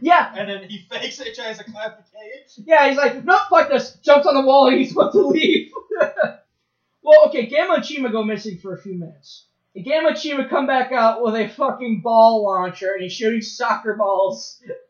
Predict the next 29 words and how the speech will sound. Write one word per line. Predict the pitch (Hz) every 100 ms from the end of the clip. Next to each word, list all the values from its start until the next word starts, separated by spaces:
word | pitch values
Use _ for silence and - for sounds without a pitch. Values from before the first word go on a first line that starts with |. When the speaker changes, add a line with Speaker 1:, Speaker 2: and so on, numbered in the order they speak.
| _ _
Speaker 1:
<laughs> | 220 311 269 - 523 - 381 _ _ _ _
Speaker 2:
Mm-hmm. | 381 160 170 370 196 202 - - _ _ _
And, | 180 202 190
um, | 180 180 151 127 -
later, | 247 240 269 247 - _ 147
before | 147 220 254
I | 247
had | 233
to | 180
leave, | 170 208 175 135 131 147 _ _ _ _ _ _ -
frickin' | 220 220 202
they | 190
shoot | 175 - 311 294
the | _
tennis | 269 247 220
ball, | - 156 147 147 - _ _ _
or | 143
tennis | 143 156 120
ball, | 120
sorry, | 170 147
soccer | - 247 240 214
ball. | 151 147 143 151 _ _
One | 151 233 311 254 247 247 _ _
goes | 185 208 - -
over | 294 415 453 381 311 262 294 - -
the | 254
cage. | 339 277 214 -
Speaker 1:
<laughs> | - - 339 - 370 - - -
Speaker 2:
Over | 415 466 466 403 285 254 - -